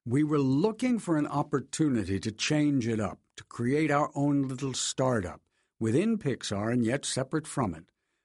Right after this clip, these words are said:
to try to tap back into the energy that permeated the place when we were young and small and striving.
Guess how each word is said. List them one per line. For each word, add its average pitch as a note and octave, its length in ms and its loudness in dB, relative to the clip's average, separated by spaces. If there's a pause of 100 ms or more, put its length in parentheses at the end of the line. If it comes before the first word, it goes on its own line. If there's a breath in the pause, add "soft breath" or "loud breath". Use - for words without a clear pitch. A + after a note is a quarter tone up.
(140)
to B2 120 -2
try E3+ 340 0
to F#3+ 120 0
tap D#3+ 340 -2
back B2+ 320 0
into G3 400 0
the A#2 220 0
energy G#2+ 500 0
that A2 240 -6
permeated E3 640 0
the F3+ 60 -4
place B2 460 -2
when A#2+ 120 0
we A#2+ 100 0
were A2 140 0
young B2+ 460 2
and B2 180 0
small G2+ 520 -2
and G2+ 160 0
striving. F2 720 -6